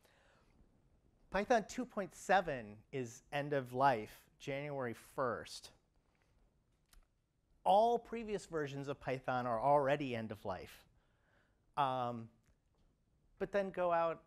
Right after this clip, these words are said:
on Stack Exchange and see what kind of answers you get. So,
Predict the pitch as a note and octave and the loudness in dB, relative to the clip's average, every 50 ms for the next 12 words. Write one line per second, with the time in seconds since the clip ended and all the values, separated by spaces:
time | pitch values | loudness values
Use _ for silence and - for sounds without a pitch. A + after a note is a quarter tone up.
0 | _ _ - D3+ D3 D3 - - E3 D#3 D3+ - D3 C3 - - - C#3 A#2 A2+ | _ _ -8 -8 -8 -8 -8 -8 -6 -6 -6 -6 -8 -12 -12 -12 -12 -10 -10 -10
1 | A2+ A2 A2+ A2+ A2+ - C#3+ C3+ C3 C3+ - - C#3 B2+ B2 B2 B2+ B2+ - - | -10 -12 -12 -14 -14 -12 -12 -10 -10 -10 -10 -8 -10 -8 -6 -8 -8 -10 -10 -14
2 | A2 G#2 G#2+ G2 - G2 F2 E2 - _ _ _ _ _ _ _ _ _ _ _ | -14 -12 -12 -12 -10 -8 -10 -10 -10 _ _ _ _ _ _ _ _ _ _ _
3 | _ _ _ - - B2 G#2 G2+ G2 F#2+ | _ _ _ -20 -14 -12 -10 -10 -10 -10